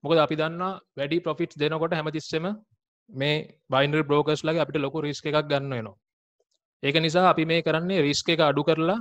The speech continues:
අපේ ස්ට්‍රැටජි එකේ සක්සස් රේට් එක වැඩි කරගෙන පොඩි පොඩි ප්‍රොෆිට් ඇකියුමුලේට් කරගන්න එක.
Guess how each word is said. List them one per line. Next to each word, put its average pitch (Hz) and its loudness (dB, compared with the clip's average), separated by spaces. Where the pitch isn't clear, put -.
අපේ 156 0
ස්ට්‍රැටජි 156 2
එකේ 170 2
සක්සස් 156 0
රේට් 156 2
එක 165 0
වැඩි 143 2
කරගෙන 156 0
පොඩි 156 4
පොඩි 170 2
ප්‍රොෆිට් 170 2
ඇකියුමුලේට් 156 2
කරගන්න 143 2
එක. 101 -12